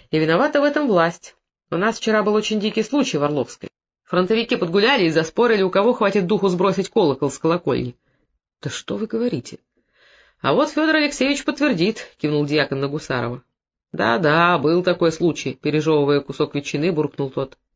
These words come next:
«Ну, один, конечно, и вызвался, некий Самойлов». «Это какого же Самойлова?» «Гавриила, младший сын». «Это известный хулиган.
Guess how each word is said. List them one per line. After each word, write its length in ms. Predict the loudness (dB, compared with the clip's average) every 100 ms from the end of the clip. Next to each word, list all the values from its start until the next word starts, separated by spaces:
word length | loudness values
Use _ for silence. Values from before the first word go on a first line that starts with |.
| _ _ -20 _ _ _ -10
«Ну, 400 | -4 -2 0 0
один, 280 | 0 0 0
конечно, 340 | 0 0 0
и 80 | 2
вызвался, 500 | 2 0 -2 -2 -2
некий 300 | 0 0 0
Самойлов». 640 | 0 2 2 0 -4 -14 _ _ _ _ _ _ _
«Это 300 | -10 -8 -6
какого 460 | -6 -6 -6 -2 -2
же 80 | -2
Самойлова?» 600 | -2 0 0 0 -2 -6 _ _ _ _ _ _ _ _
«Гавриила, 500 | 0 2 4 2 2
младший 360 | 2 0 0 -4
сын». 280 | -2 -2 -4 _ _ _ _ _ _
«Это 320 | -2 2 2
известный 540 | 2 4 4 2 0 -2
хулиган. 500 | 0 0 0 -2